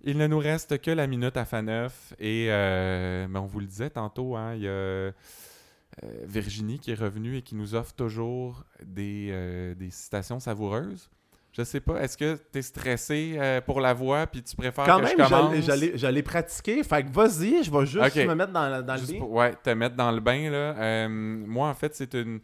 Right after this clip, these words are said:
Speaker 1: une conversation entre Gabriel et Bruno.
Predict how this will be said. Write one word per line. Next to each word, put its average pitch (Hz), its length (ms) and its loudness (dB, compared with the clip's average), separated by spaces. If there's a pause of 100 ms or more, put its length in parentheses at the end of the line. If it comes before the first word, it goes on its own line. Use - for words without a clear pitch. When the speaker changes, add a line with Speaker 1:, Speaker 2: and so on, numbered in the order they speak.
(340)
Speaker 1:
une 120 100 -8
conversation 127 680 0
entre 107 300 -6
Gabriel 104 460 -4
et 107 40 -2
Bruno. 107 400 -4